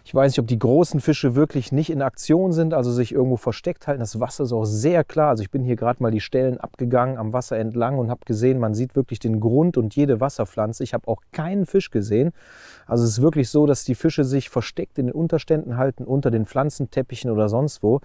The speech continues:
und scheinbar nicht so richtig aktiv sind. Ich bin mir sicher, dass meine Methode hier funktioniert. Ich zieh die jetzt mal rein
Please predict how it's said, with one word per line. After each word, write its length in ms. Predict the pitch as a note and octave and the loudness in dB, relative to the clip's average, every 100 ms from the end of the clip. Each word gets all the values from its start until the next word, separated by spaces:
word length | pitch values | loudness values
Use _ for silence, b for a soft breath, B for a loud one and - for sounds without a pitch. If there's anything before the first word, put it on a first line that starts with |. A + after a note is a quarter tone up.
| b b b b b | b b b b b
und 140 | G#2+ | -8
scheinbar 320 | - C3 B2 A2+ | 0 2 2 2
nicht 240 | C3+ D3+ | 2 2
so 100 | C#3 | 2
richtig 320 | B2+ - - | 0 -2 -8
aktiv 360 | G#2+ - A#2 - | -12 -8 -10 -8
sind. 220 | E2+ C#3 b b b - | -12 -12 b b b -10
Ich 100 | - | 0
bin 160 | G#3+ | 4
mir 80 | G3+ | 4
sicher, 260 | C#3+ F#3+ C3 | 2 2 2
dass 160 | A2 | 2
meine 280 | A#2+ C#3+ E3 | 0 0 0
Methode 380 | C3+ - E3+ C#3+ | 0 0 0 2
hier 120 | B2+ | 0
funktioniert. 680 | - B2+ - A#2+ F3 B2+ D#3+ | -2 -4 -2 0 2 2 0
Ich 100 | - | -6
zieh 180 | - D#3+ | -6 0
die 60 | |
jetzt 240 | C#3 A2+ - | 2 2 0
mal 140 | A2+ | -2
rein 420 | A2+ C#3 A#2+ D#3+ | 0 0 0 -2